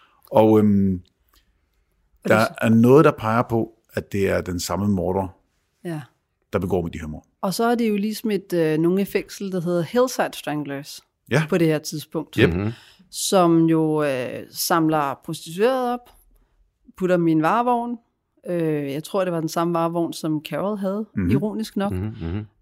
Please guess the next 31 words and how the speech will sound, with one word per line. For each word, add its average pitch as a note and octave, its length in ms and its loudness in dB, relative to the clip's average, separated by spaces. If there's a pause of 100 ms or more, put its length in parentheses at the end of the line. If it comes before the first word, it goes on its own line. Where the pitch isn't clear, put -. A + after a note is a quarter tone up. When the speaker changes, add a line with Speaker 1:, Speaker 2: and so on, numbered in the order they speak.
(120)
Speaker 2:
Øh, E3+ 420 2 (160)
og - 120 -8
gør F#3+ 140 2
de G3 100 -2
samme E3 280 0
ting - 260 -8
på E3 80 -14
samme D#3+ 260 -2
måde. D#3 280 0 (240)
Speaker 1:
Ja. B2+ 80 4
Speaker 2:
Så E3+ 240 4 (160)
betjentene G#3+ 600 0
er C#3+ 140 -4 (260)
fuldstændig D4+ 580 2
forvirret F3 500 0
over C#3+ 160 0
Speaker 1:
Ja. D#3+ 120 2
Speaker 2:
sådan, D#3 220 0
"Gud, F#3+ 280 4
har C#3+ 180 -2
vi D#3 100 -2
nu E3+ 100 0
fanget D3 320 -2
den D3+ 100 0
rigtige? D#3 480 -6
Eller D3 160 0
er E3 160 -2
der E3 120 0
nu F3+ 160 2
en F3 280 0
ny A#3 200 4